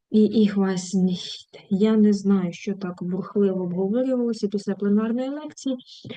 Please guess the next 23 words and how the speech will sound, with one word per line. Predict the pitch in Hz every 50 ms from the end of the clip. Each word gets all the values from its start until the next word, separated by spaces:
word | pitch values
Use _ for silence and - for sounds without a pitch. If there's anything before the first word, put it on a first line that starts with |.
| - _ -
Wort | 208 214 247 247 240 220 202
в | 208
кінці. | 208 208 208 202 208 202 196 180 190 - _ _ - _ _ _
А | - 254
тепер | 254 - - 247 247 - 196 175 165 202 - _ _ _ _ _ _ _ _ _ _ _ _ _ _ _ - - -
питання | - 208 208 233 226 240 254 262 240
без | 208 214 220 214
питального | - - 214 214 214 220 226 220 214 202 214
слова. | 208 - 233 214 202 196 180 180 180 175 _ _ _ _ _ _ _ _ _ _ - 285 285 - - - - - -
Hat. | - 240 208 196 190 - _ - - - - - _ _ _ _ _ _ _ -
Бачите, | 214 196 202 202 202 202 - 214
допоміжне, | 185 185 202 202 214 208 208 208 202 220 254 269
все | 254 - - 214
нормально. | 202 202 208 202 190 180 170 165 165 165 175 _ _ _ - - - - - _ _
Попереду | - 220 208 214 220 214 208 190 190 190 180 190 180 - -
лекція | 202 214 226 226 226 - - - - 202 196 190
Беати | 190 180 190 202 202 202 208 208 208 208 202
Мюллер | 202 202 202 196 180 180 180
вже | 180 180 - 202
почалася. | 202 - 233 226 - - 262 262 285 311 339 320 - -
Schon | 214 202 - 233 226 233 226
begonnen. | 247 247 240 269 320 349 330 311 240 196 196 196 - _ _ _ _ _ 294 - _ _ _ _ _ _ _ _ _ _ _ _ _ -
Робимо. | 196 208 226 220 196 202 190 190 190 202